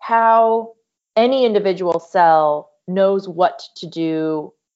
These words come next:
or decides what to do and when, and then how it executes that behavior. So,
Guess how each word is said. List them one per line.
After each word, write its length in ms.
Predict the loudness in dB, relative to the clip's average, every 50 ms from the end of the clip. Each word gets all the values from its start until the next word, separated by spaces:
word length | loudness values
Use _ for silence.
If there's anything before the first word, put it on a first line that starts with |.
| _ _ 2
or 120 | 4 4
decides 480 | 4 4 2 2 2 2 2 2 2 2
what 160 | 0 -2 -2
to 80 | -4
do 220 | -6 -2 -2 0 0
and 160 | -2 -4 -4
when, 300 | -4 -2 -2 -2 -2 -4
and 160 | -4 -4 -4
then 140 | -4 -4 -4
how 200 | -4 -2 -2 -2
it 140 | -2 -2 -2 -2
executes 640 | -4 -4 -4 -10 -14 -12 -12 -10 -12 -12 -12 _ -2
that 300 | 0 0 0 0 -2 -8 _ _ _ _ -8
behavior. 560 | -6 -6 -6 -6 -6 -6 -6 -6 -10 -14 -18 -18 _ _ _ _ _ _ _ _ _ _ _ _ _ _ _ _ _ _
So, 500 | _ 0 2 4 4 2 0 -2 -8 -14